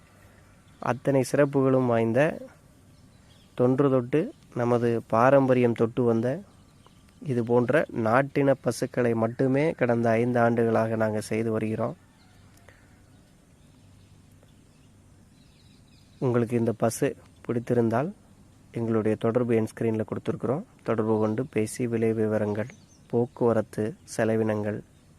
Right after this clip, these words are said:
மற்ற விவரங்கள் எதுவாக இருந்தாலும் பேசி தீர தெரிந்து கொண்டு எங்களிடமிருந்து பெற்றுக்கொள்ளலாம். தமிழ்நாடு முழுவதுமா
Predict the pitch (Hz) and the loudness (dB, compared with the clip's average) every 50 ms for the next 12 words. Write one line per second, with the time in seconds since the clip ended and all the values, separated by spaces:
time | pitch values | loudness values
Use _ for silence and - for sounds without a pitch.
0 | _ - - - - - - 113 110 110 - - 123 110 107 110 113 117 117 113 | _ -20 -20 -20 -16 -6 -4 -4 -4 -2 0 0 2 2 2 2 2 0 0 0
1 | 113 113 110 - - - 113 110 107 127 135 135 131 127 123 120 117 110 110 117 | -2 -2 -4 -6 -8 -6 -6 -4 -2 0 2 2 4 4 4 2 2 0 0 0
2 | 117 113 110 110 110 110 127 165 208 - _ _ _ - - - 117 117 117 117 | 0 0 0 0 0 -2 -2 -6 -8 -12 _ _ _ -16 -6 -4 -2 -2 -2 -2
3 | - - - - - - - 127 127 123 127 120 - - 117 117 117 117 113 113 | -6 -8 -10 -10 -10 -6 -2 -2 0 0 0 -2 -2 -4 -4 -2 -2 -2 -2 -2
4 | 110 110 110 110 120 170 208 - _ _ _ _ _ - _ _ - - - - | -2 -2 -2 -2 -4 -6 -8 -10 _ _ _ _ _ -20 _ _ -20 -20 -20 -20
5 | _ _ _ - - _ _ - _ - _ _ - - 123 120 117 117 117 117 | _ _ _ -20 -20 _ _ -20 _ -20 _ _ -8 -4 -2 0 2 2 2 4
6 | 113 113 113 113 117 117 120 123 131 143 - - 110 - - 117 - 110 104 104 | 4 2 2 0 0 0 0 -2 -2 -4 -4 -6 -6 -6 -6 -4 -4 -2 0 0
7 | 101 104 107 127 151 175 175 - - - - - - - - - - - 117 113 | 0 0 0 -2 -2 -6 -10 -14 -20 -20 -20 -20 -20 -20 -20 -20 -8 -4 -2 0
8 | 113 120 120 120 120 117 113 110 113 113 117 120 117 117 113 113 113 139 185 | 2 2 4 4 4 2 2 0 0 2 2 2 2 2 2 0 -2 -4 -4